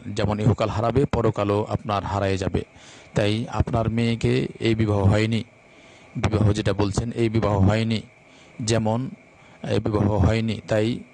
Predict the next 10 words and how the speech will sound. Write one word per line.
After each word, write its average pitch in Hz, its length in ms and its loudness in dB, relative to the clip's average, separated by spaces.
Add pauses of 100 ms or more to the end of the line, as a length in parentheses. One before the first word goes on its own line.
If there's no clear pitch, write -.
(400)
যদি 120 320 2
কোনো 120 280 -2
পিতা 104 560 -2 (220)
মুসলমান 107 440 -2
হয় 98 420 0 (520)
আর 104 200 -2
সন্তান 123 760 -2
যদি 113 220 0
অমুসলিম 101 440 -2
হয়, 98 300 0